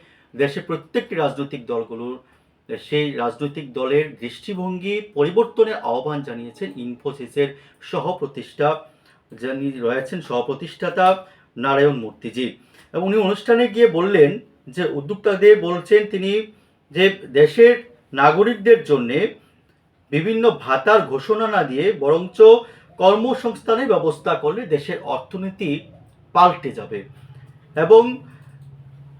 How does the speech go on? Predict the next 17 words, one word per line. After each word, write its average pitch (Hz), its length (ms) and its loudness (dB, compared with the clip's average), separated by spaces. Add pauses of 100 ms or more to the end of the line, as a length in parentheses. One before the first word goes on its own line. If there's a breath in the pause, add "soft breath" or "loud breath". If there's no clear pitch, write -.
(120)
নানা 170 320 6
উদ্যোগ 170 480 0
তৈরি 190 200 4
করতে 196 300 0
পারেন, 190 440 0 (300)
তাহলে 175 580 2 (200)
রৌদ্রোজ্জ্বল 202 800 0
সকালে 175 400 -4
শিশিরের 170 440 -8
মতো 147 240 -4
দারিদ্র্য 143 540 -4
অদৃশ্য 127 640 -6
হয়ে 165 180 0
যাবে, 196 240 -6
উনার 131 520 -8
দৃঢ় 180 240 0
বিশ্বাস। - 480 -10